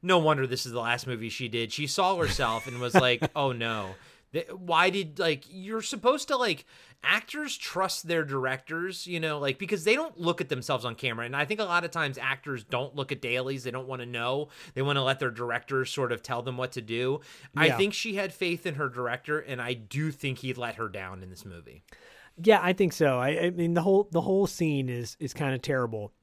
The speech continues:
Speaker 2: 'cause he's like, "Look, chemicals, yeah. The, the girl had chemicals in her. Is there a chemical place nearby?" She's like, "No." And then she says, "Oh, but this place has chemicals." Oh.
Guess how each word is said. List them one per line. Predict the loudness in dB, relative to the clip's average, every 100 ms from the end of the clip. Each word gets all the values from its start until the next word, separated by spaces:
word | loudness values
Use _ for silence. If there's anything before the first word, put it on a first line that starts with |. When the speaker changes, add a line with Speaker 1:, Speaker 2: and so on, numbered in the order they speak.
| -4
Speaker 2:
'cause | -2 0
he's | 0
like, | 0 2
"Look, | 2 2 0 _ _ _ _ _ -4
chemicals, | 0 0 -2 -6 0
yeah. | 2 2 0 -6 _ _ _ _ _
The, | -8 -4
the | -2
girl | 4 4
had | 4 0
chemicals | 0 -2 -2 -4 -4
in | -6
her. | -8 -14 _ _ _ _
Is | -2
there | 0 2
a |
chemical | 2 2 2
place | 4 4 4
nearby?" | 2 2 2
She's | 0 -8
like, | -6 0
"No." | 2 4 2 2 0 -2 -4 _ _ _ _ -2
And | 0
then | 2
she | -2
says, | 2 4 4 0 _ _ -4
"Oh, | -2 -2 -8 _ _ _ _ _ _ _ _ -6
but | -2
this | -2
place | 0 0 2
has | 0 0
chemicals." | -2 0 2 0 0 -2 -4 -12 -20 _ _ _
Oh. | 2 4 4 2